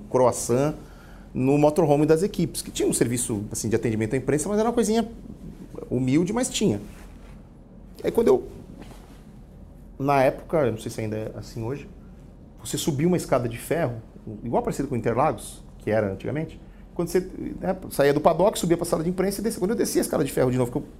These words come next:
pisei no paddock, vem a assessora de imprensa da Williams carregando uma caixa, com cartolina, com toda atrapalhada. Falei assim, "Putz, vai dar." Corri lá, falei, fui ajudar ela.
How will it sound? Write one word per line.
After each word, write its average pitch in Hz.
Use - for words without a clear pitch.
pisei 180
no 190
paddock, 165
vem 165
a -
assessora 196
de 143
imprensa 143
da 131
Williams 147
carregando 143
uma 107
caixa, -
com 123
cartolina, 127
com 113
toda 453
atrapalhada. 123
Falei -
assim, -
"Putz, -
vai 110
dar." 120
Corri 185
lá, 170
falei, 196
fui 175
ajudar 170
ela. 117